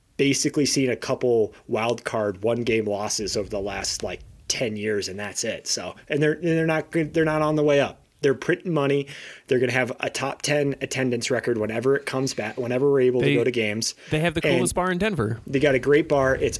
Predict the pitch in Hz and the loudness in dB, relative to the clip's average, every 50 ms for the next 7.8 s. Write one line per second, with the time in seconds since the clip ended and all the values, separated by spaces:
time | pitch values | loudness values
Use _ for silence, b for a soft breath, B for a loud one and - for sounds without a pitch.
0 | - - 131 135 139 - - 147 139 135 - 123 104 - - - - - 143 - | -6 -4 -2 -2 -2 0 0 -2 -2 -2 -4 -8 -10 -10 -14 -14 -6 -6 -4 -2
1 | - 131 117 - - _ - - - - 143 131 131 135 151 151 151 147 143 135 | -2 -2 -2 -4 -6 _ -18 -16 -6 -2 -2 0 2 2 2 2 2 2 2 2
2 | - - - 127 117 127 135 151 160 160 - - - 127 113 107 101 - - _ | 0 -2 -2 0 2 4 4 2 2 0 -4 -4 -2 -2 -2 -2 -4 -6 -14 _
3 | _ - 135 113 110 110 - - 135 175 165 143 - - 120 117 117 117 104 - | _ -4 -2 0 0 -2 -2 0 0 0 0 0 0 0 -2 -2 -2 -4 -6 -6
4 | 110 104 - 113 123 147 160 170 147 113 - - 95 90 85 90 90 104 113 123 | -6 -4 -4 -2 0 0 0 0 0 -2 -2 -4 -8 -8 -8 -8 -8 -6 -6 -4
5 | 131 147 160 175 202 226 185 - - - _ - 123 117 110 101 101 - - 139 | -2 -2 -2 -2 -4 -6 -8 -10 -12 -18 _ -12 -10 -8 -6 -6 -8 -4 -4 -4
6 | 143 - - 151 139 - 117 107 98 92 95 98 110 123 120 117 104 101 107 113 | -2 0 -2 -2 -2 -2 -4 -4 -2 -2 -2 -2 -2 -2 -2 -2 -4 -4 -4 -2
7 | 117 127 131 127 127 127 127 123 - 113 110 117 139 170 202 | 0 0 2 2 0 0 -2 -4 -6 -6 -4 -4 -4 -4 -6